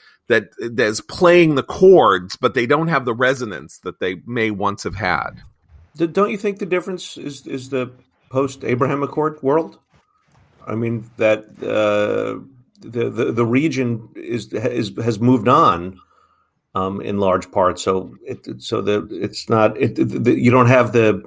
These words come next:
Speaker 2: the usual, um, sort of backers, you know, uh, the, the, the Hamas doesn't have its usual backers here, or,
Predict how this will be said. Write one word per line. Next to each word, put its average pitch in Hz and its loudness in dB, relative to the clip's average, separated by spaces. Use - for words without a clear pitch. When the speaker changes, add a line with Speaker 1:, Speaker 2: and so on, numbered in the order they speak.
Speaker 2:
the 110 -2
usual, 107 2
um, 98 -6
sort 104 -12
of 90 -16
backers, 117 -2
you 101 -4
know, 78 -6
uh, 95 0
the, - -2
the, 95 0
the 104 -2
Hamas 110 0
doesn't 98 -2
have 92 0
its 82 -14
usual 92 -4
backers 90 -4
here, 90 -10
or, 82 -8